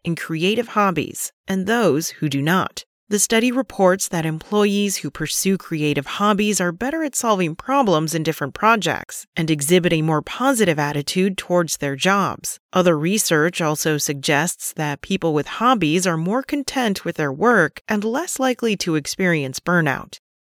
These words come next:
Two, it lowers your stress level. Research published in the Annals of Behavioral Medicine suggests that engaging in leisure activities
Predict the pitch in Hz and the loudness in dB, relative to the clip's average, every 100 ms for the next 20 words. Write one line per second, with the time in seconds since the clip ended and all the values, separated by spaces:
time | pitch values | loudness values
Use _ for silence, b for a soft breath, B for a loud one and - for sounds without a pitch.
0 | _ - 311 190 - _ - 247 208 208 | _ 0 4 2 0 _ 0 0 2 2
1 | 233 233 196 185 170 - 175 165 156 139 | 4 2 0 -2 -2 0 0 2 -2 -2
2 | - - - _ 208 254 302 269 262 - | -2 -8 -12 _ 0 0 2 2 2 -2
3 | - 208 190 196 - 180 165 160 175 190 | 0 2 4 2 0 0 0 2 2 2
4 | 208 202 185 156 180 165 151 202 220 254 | 2 2 0 0 -2 -2 0 2 4 4
5 | 254 185 160 151 175 170 170 170 147 165 | 4 4 2 0 0 -2 -2 -6 -2 -2
6 | 165 160 - - - 175 160 170 165 202 | -2 -4 -6 -12 -6 -4 -2 -2 0 0
7 | 233 220 302 277 220 208 247 208 160 151 | 0 -2 -2 -2 -2 0 0 0 0 -2
8 | - 160 147 143 98 - | -4 -4 -2 -4 -6 -8